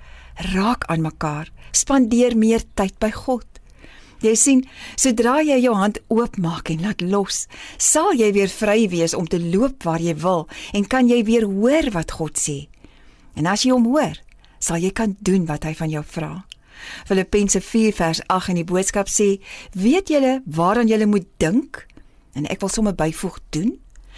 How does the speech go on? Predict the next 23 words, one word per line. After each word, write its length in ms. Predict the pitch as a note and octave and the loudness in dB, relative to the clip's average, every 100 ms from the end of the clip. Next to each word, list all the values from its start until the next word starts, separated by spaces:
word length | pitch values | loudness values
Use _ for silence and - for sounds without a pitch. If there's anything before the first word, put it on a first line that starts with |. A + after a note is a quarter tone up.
| - - | -20 -6
in 200 | G#3+ G3 | -4 -2
plaas 340 | - A#3 A3+ B3 | 0 2 2 0
daarvan 480 | A#3 A3+ - B3+ A#3+ | -2 -4 0 0 2
om 100 | F3+ | 0
julle 200 | E3+ E3+ | 0 0
te 100 | F3+ | 0
sit 240 | - F#3 | -2 -2
en 100 | F#3 | -4
bekommer. 480 | F3 - A3+ A3 D#4 - - - - - - - | -4 -4 -2 -2 -4 -10 -20 -20 -20 -20 -20 -8
Dink 260 | - D#4+ G4 | -2 -2 0
aan 220 | A4+ C#4+ | -2 0
dit 240 | F3 G3 G3 | 2 0 0
wat 160 | G3 | -4
vir 100 | - | -4
God 340 | - - D4 - | -8 -4 -4 -2
saak 340 | F3 D3 C#3 | -2 -4 -6
maak, 380 | D3 C#3+ - - - - - | -8 -10 -14 -20 -20 -20 -6
dinge 260 | F3 F3 A3 | -2 2 0
wat 180 | A#3 | 0
ordentlik 600 | - B3 - D#3 D#3+ F#3 - | -2 -4 -2 -2 -2 -4 -2
en 140 | A3+ | 0
reg 260 | A#3 B3 - | 0 -2 -6
is, 260 | D#3+ - | -10 -10